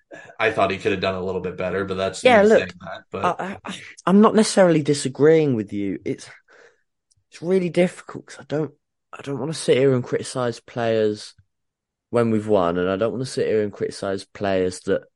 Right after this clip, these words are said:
Speaker 2: perhaps come under more criticism than others. Um,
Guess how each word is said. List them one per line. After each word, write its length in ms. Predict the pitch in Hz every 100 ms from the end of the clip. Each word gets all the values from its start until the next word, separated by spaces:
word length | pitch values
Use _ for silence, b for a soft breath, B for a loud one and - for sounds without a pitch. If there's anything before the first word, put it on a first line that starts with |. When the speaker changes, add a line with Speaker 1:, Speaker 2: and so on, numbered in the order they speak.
| _
Speaker 2:
perhaps 380 | 95 95 - -
come 280 | - 92 90
under 160 | 85
more 260 | 90 92 85
criticism 600 | - - - 92 87 85
than 120 | 90
others. 600 | 107 107 107 101 98 - -
Um, 400 | 113 117 117